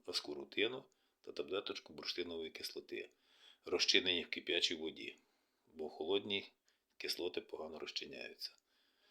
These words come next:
Як бачите, підкормка для них підходить. Ось наші красуні, як буйно квітнуть.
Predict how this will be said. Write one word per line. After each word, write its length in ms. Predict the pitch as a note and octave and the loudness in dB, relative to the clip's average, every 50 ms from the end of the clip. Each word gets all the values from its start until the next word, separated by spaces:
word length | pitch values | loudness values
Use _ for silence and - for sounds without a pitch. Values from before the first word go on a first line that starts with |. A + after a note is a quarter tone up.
| - - - - - _ _ | -20 -20 -20 -20 -20 _ _
Як 200 | - E2 E2 D#2+ | 2 2 2 6
бачите, 420 | D#2+ G2+ A#2 - - - - - | 8 8 8 8 6 4 2 -4
підкормка 720 | - - - - - - - G2+ A2 A#2 - - A2 A2 A2 - - - _ _ _ _ - | -4 -2 -4 -6 0 4 4 4 4 4 2 2 2 2 0 -4 -10 -20 _ _ _ _ -10
для 180 | D#2 D2+ E2 | -6 -4 -4
них 240 | E2 E2+ F2+ - - | -2 0 -2 -2 -4
підходить. 800 | - D#2 C#2 - - - C2+ C2+ C2+ - F#2+ G#2 - - - - _ _ _ _ _ _ _ _ _ _ _ _ _ _ _ _ _ _ _ _ _ _ _ _ _ _ _ _ - | -6 -10 -10 -10 -10 -8 -6 -6 -4 -2 -4 -4 -4 -8 -14 -18 _ _ _ _ _ _ _ _ _ _ _ _ _ _ _ _ _ _ _ _ _ _ _ _ _ _ _ _ -8
Ось 240 | E2+ D#2+ - - | -6 -4 -4 -4
наші 240 | - D#2 D#2 - F2+ | -4 -2 0 0 0
красуні, 680 | E2+ - D2 - - - - A2+ A#2+ A#2+ A#2 A2+ - - _ _ _ _ _ _ _ _ _ _ _ _ | -2 -4 -4 -2 0 0 2 2 2 0 -2 -6 -8 -12 _ _ _ _ _ _ _ _ _ _ _ _
як 440 | - D#2+ F2+ G#2 A#2 A#2 - - - _ | 0 4 4 4 4 2 -2 -12 -18 _
буйно 400 | D#2+ D2 D#2+ F2 F2+ F2 E2+ E2 | -12 -8 -6 -6 -4 -4 -6 -8
квітнуть. 640 | - - - C3+ - - - - - C3+ - - | -8 -10 -10 -10 -10 -10 -12 -14 -16 -16 -16 -20